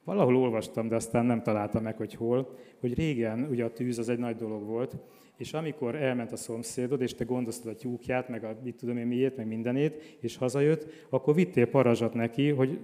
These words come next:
még tüze is legyen. Tehát, hogy még, még rátettél egy lapáttal, de azt nem találtam meg ennek a forrását. De a lényeg az, hogy, hogy még ráteszel egy lapáttal, és hogy az végképp, ö, megtérés. Na, ezt csak azért mondom, mert én,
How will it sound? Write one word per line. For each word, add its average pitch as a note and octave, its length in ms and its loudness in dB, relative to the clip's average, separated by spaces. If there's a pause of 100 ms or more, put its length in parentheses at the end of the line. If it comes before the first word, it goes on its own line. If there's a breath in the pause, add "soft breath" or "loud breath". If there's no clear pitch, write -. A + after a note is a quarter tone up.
(140)
még C#3 180 0
tüze A#2+ 300 2
is A2+ 160 2
legyen. G2+ 460 0 (680)
Tehát, A#2+ 260 0
hogy C3 140 4
még, C#3 340 6
még A#2+ 300 4
rátettél A#2 500 -2
egy A2+ 100 -4
lapáttal, A#2 760 -8 (260 loud breath)
de C3 100 -2 (220)
azt C#3+ 140 -8
nem E3 140 -4
találtam A2+ 320 -4
meg A2+ 100 -8
ennek A2+ 160 -8
a A2+ 40 -6
forrását. A#2+ 680 -6 (340 loud breath)
De - 100 -8
a C3 80 -8 (160)
lényeg C#3+ 240 -2
az, B2 140 -4
hogy, C3+ 260 -4
hogy C3 240 -4 (120)
még C#3+ 220 0
ráteszel B2 460 0
egy A#2 60 0
lapáttal, B2 480 0
és B2+ 120 -2
hogy B2+ 120 0
az B2+ 160 -2 (120)
végképp, B2+ 440 -2 (380 soft breath)
ö, C3 220 6
megtérés. A2+ 580 4
Na, C3 100 8
ezt C3 140 8
csak C3+ 140 6
azért C#3 200 10
mondom, B2+ 220 10
mert A#2 120 6
én, B2+ 360 6